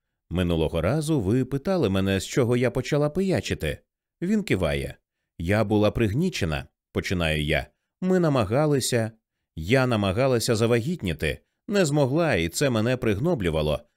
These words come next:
тоді все й розпочалося». І відразу ж виявляю, що знову ридаю.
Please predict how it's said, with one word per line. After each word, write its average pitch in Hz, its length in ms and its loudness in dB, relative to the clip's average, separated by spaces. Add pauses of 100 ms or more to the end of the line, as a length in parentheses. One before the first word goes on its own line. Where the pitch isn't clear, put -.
(100)
тоді 190 300 0
все 147 240 0
й 131 40 2
розпочалося». 95 920 -2 (640)
І 107 120 4
відразу 170 420 4
ж 123 80 -2
виявляю, 135 540 2
що 113 220 0
знову 127 360 0
ридаю. 123 600 -2